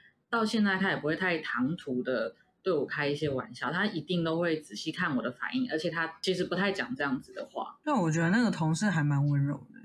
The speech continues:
Speaker 1: 嗯，
Speaker 2: 就是以在跟，
Speaker 1: 对。
Speaker 2: 跟你应对这一块。
Speaker 1: 对，就是他是一个有趣的人，但他并不会因为自己的有趣去，怎么说，啊，还是回到我们第一集说的啦，就是你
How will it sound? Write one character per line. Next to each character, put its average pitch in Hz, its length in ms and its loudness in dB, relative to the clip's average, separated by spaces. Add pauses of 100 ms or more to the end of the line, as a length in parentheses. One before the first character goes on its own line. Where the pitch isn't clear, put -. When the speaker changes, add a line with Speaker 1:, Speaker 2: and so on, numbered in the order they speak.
(120)
Speaker 1:
嗯， 208 80 4
Speaker 2:
就 185 140 4
是 135 100 2
以 143 320 2
在 175 360 0
跟， 160 160 -2
Speaker 1:
对。 156 320 0 (540)
Speaker 2:
跟 165 180 2
你 165 80 2
应 151 240 0
对 143 240 0
这 143 140 -6
一 - 40 -6
块。 - 320 -18 (1400)
Speaker 1:
对， - 460 -2 (680)
就 311 120 0
是 330 180 0
他 277 180 2
是 285 200 0
一 247 80 4
个 180 280 2
有 139 220 0
趣 233 220 0
的 165 120 0
人， 131 220 2
但 190 140 0
他 196 100 0
并 185 240 0
不 143 140 -2
会 165 340 -2 (1300)
因 208 200 4
为 202 160 4
自 190 200 -4
己 131 200 -10
的 - 420 -6 (220)
有 131 260 0
趣 196 340 0
去， 180 500 0 (380)
怎 170 100 -6
么 170 140 0
说， 202 300 0
啊， - 120 -6
还 170 300 -4
是 247 140 0
回 180 180 2
到 190 160 2
我 160 40 2
们 143 120 0
第 165 100 0
一 175 40 0
集 135 160 -6
说 135 260 -4
的 131 120 0
啦， 101 280 -2
就 165 80 -4
是 170 140 -4
你 151 200 0